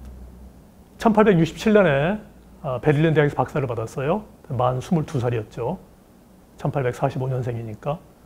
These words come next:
뭐, 당대에는 이십 대 초반에 박사를 받는 게 흔해서, 아,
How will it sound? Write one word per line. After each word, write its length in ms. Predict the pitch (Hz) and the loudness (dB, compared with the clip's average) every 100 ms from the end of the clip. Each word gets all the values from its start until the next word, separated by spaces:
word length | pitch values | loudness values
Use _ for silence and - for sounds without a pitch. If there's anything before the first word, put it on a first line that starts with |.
| - - | -20 -4
뭐, 120 | 151 131 | -2 0
당대에는 720 | - 156 175 185 160 151 220 - - 151 | 2 4 6 6 4 2 -2 -6 -4 -4
이십 160 | - | 0
대 100 | 170 | -2
초반에 300 | - 170 156 | 0 0 0
박사를 280 | 127 - 139 | -2 -2 -2
받는 260 | 131 120 120 | -2 -4 -6
게 240 | 113 135 | -6 -6
흔해서, 580 | 151 180 151 139 117 151 - _ _ - _ _ - _ - - _ _ - | -4 -2 -2 -6 -10 -12 -14 _ _ -20 _ _ -20 _ -20 -20 _ _ -4
아, 300 | 147 147 | -2 -2